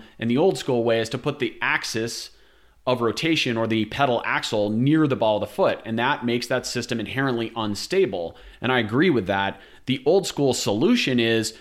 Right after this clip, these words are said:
use toe clips to prevent your foot from sliding off and then use a rigid platform, turn the shoe into a lever.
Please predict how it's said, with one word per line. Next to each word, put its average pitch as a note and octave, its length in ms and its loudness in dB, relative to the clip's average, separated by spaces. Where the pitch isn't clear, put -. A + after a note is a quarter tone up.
use F3 260 -2
toe G#3 240 0
clips A2 380 0
to B2+ 100 -4
prevent B2 320 0
your B2+ 80 -2
foot D3 280 -2
from C3 120 -4
sliding A#2+ 420 0
off C3 340 0
and B2+ 120 0
then D3 180 0
use D3 220 0
a A#2+ 80 4
rigid B2+ 540 0
platform, G#2 680 -2
turn D#3+ 320 -2
the F3+ 60 -2
shoe D#3 320 0
into B2+ 260 2
a G#2+ 40 4
lever. G2+ 500 0